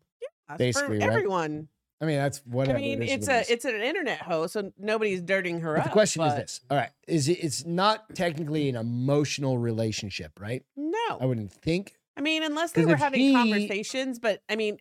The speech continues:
Speaker 1: there may be, if it was the girlfriend experience, it depends on,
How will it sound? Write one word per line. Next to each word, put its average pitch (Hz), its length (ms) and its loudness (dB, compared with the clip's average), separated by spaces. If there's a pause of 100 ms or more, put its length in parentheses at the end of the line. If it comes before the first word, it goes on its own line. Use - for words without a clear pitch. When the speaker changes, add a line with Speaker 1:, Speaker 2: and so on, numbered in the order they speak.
(120)
Speaker 1:
there 254 160 2
may 240 180 0
be, 269 280 -4
if 214 120 -8
it - 100 -8
was 185 140 -4
the 175 80 -4
girlfriend 151 520 -4
experience, 214 600 -4
it 180 140 -8
depends 175 320 -8
on, 156 240 -2